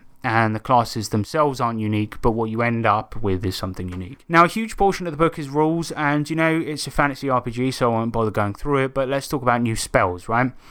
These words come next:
So I flicked, now I, I wanna point out right now that during this episode, I, we were doing Goblin R P Gs, right?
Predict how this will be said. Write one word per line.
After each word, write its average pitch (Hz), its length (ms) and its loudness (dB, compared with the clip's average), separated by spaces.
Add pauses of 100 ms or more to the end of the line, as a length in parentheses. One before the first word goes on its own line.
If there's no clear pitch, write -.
(420)
So 160 180 2
I 151 40 2
flicked, 226 440 -4 (100)
now 156 520 0
I, 151 120 0 (120)
I 147 60 -4
wanna 160 160 0
point 147 220 2
out 123 160 0
right 113 160 0
now 117 200 2
that 123 360 -4
during 160 200 -2
this 147 120 -2
episode, 110 460 -2 (140)
I, 113 480 0
we 131 100 -4
were 123 80 -4
doing 127 160 2
Goblin 110 340 0
R 92 140 -4
P - 120 0
Gs, 92 280 -6
right? 107 220 2